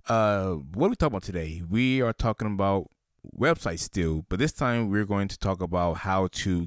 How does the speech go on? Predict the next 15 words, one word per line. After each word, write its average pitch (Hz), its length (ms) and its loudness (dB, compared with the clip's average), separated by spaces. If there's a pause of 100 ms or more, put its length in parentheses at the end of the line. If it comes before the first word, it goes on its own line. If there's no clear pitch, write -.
get 92 200 -4
a 80 200 -6 (160)
theme 120 560 2 (380)
for 127 200 0
your 120 160 2
website 98 540 0
so - 140 -2
that 90 100 0
you 104 140 0
can 98 240 -2
create 98 500 -2
the 90 220 0
look 104 400 -2
and 82 180 -6
feel 95 560 0